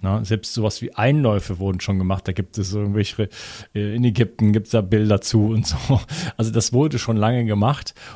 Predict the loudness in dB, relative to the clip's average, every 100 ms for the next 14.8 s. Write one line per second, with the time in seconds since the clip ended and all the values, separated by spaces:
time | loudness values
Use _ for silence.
0 | -6 0 2 2 0 -2 -2 0 0 0
1 | -2 _ _ _ _ -2 0 2 2 2
2 | 0 0 -2 -2 -2 -4 -4 -2 -2 -4
3 | -6 -8 -10 -10 -10 -10 -14 -4 -2 -2
4 | -4 -6 -4 -2 -2 -2 -4 -4 -2 -2
5 | -4 -6 -10 -4 -4 0 0 2 2 0
6 | -4 -2 0 0 -4 -8 -14 -20 -18 -18
7 | -20 _ -4 -2 -2 -2 -2 -2 0 0
8 | 0 -4 -2 0 0 2 2 4 4 2
9 | 2 0 0 -4 -20 -20 _ -2 0 2
10 | 0 -2 -6 -10 -10 -6 -2 -2 0 2
11 | 6 4 2 -4 -6 -4 -6 -8 -10 -10
12 | -10 -10 _ _ _ _ _ _ -18 -12
13 | -2 0 0 0 -2 -4 -6 -8 -12 -12
14 | -10 -12 -12 -12 -10 -10 -12